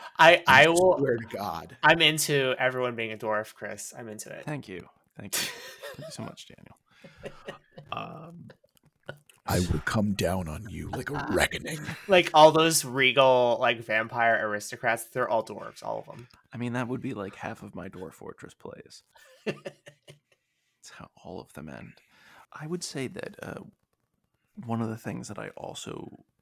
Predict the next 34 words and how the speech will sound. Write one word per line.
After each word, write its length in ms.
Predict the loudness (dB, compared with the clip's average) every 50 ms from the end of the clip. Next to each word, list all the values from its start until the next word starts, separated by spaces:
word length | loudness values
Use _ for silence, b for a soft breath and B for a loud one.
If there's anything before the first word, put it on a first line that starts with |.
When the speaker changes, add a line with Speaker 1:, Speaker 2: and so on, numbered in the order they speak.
| _ _ _
Speaker 3:
would 360 | -16 -14 -12 -12 -14 -14 -16
like 420 | -16 -16 -16 -14 -16 -18 -20 -20 _
to 100 | -16 -16
do 300 | -16 -14 -12 -12 -10 -10
when 160 | -10 -12 -14
it 80 | -14 -14
comes 360 | -12 -10 -10 -10 -10 -14 -14 -14 -12 -12
to 440 | -10 -10 -10 -12 -12 -14 -16 -16 -20 _ _
immortality, 960 | -8 -8 -8 -8 -10 -12 -16 -16 -16 -16 -14 -14 -12 -12 -12 -12 -12 -14 -14
just 280 | -12 -12 -10 -10 -10 -10
to 280 | -10 -10 -10 -10 -12 -16 B B B B B B B B -12
make 200 | -10 -8 -8 -8
it 80 | -10
that 120 | -10 -12 -12
it's 200 | -12 -12 -10 -10
not 320 | -8 -10 -10 -12 -14 -14 -14
just, 540 | -14 -12 -12 -10 -10 -8 -8 -8 -10 -12
uh, 320 | -14 -14 -12 -14 -16 -18 -20 -20 _ _ _ _ _ _ _ _ _
the 80 | -16 -10
biological 840 | -8 -8 -6 -6 -8 -10 -12 -12 -12 -12 -14 -14 -12 -10 -8 -8 -8
im-, 120 | -8 -10 -12 _ _ _ _ _
immortality. 840 | -6 -6 -6 -6 -8 -8 -8 -8 -8 -6 -8 -8 -10 -10 -12 -16 -20 _ _ _
Let's 220 | -10 -6 -6 -6
say, 540 | -4 -4 -6 -6 -6 -8 -10 -10 -12 -14 -18 b b b b b b b b b b -20 -16
uh, 120 | -16 -16 -16 -18 -20 -20 _ _ _ _ _ _
the 380 | -20 -14 -10 -8 -6 -6 -8 -10
people 320 | -8 -8 -8 -8 -6 -10
are 100 | -12 -12
kept 400 | -12 -12 -12 -12 -12 _ _ -16
alive 420 | -14 -12 -12 -12 -12 -12 -12 -14 -14
through 220 | -16 -16 -14 -12
some 260 | -10 -10 -10 -10 -10
sort 260 | -10 -10 -10 -10 -10
of 340 | -12 -12 -14 -16 -20 -20 -20